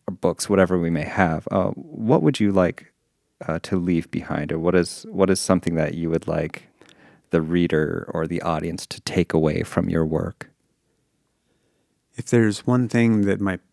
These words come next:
Speaker 2: poems or my writing could convey, I would hope it would convey to the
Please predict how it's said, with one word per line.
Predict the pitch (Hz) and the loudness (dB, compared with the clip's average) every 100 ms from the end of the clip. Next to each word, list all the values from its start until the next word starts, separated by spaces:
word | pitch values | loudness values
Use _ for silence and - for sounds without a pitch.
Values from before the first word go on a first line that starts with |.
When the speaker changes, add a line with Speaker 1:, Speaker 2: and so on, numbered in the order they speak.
| _ _ - | _ _ -20
Speaker 2:
poems | - 110 104 104 101 95 92 95 | -2 0 2 2 2 0 -2 -4
or | 90 90 | -4 -4
my | 90 | -4
writing | 87 95 95 87 87 | -2 -2 0 -4 -6
could | - 95 | -8 -12
convey, | - 92 - 90 92 | -6 -8 -4 -2 0
I | 90 | 0
would | 95 90 | -2 -2
hope | 127 120 107 | -2 0 -2
it | 101 | -4
would | 98 | -4
convey | - 98 92 98 95 | -4 -2 0 -2 -4
to | - 95 | -6 -4
the | 95 92 | -2 -2